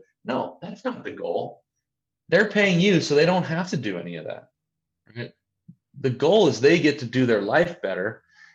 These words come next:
and fitness doesn't become the most important thing in their life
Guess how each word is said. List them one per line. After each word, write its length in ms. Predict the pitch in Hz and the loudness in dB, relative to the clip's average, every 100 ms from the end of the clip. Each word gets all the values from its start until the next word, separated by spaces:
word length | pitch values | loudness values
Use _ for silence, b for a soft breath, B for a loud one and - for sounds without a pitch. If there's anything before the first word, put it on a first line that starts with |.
| - | -6
and 240 | 135 127 | -2 -2
fitness 480 | - 185 170 156 - | 0 0 0 -4 -6
doesn't 600 | 113 - 147 170 202 131 | -8 2 2 4 0 -2
become 600 | 120 110 117 98 92 90 95 | -6 -4 -2 -2 -4 -10 -6
the 100 | 107 | -2
most 260 | 104 101 | 0 -2
important 460 | 101 95 87 92 82 | -8 -4 -6 -6 -10
thing 160 | 90 | -12
in 80 | 87 | -10
their 120 | 78 | -12
life 340 | 80 - - | -12 -14 -16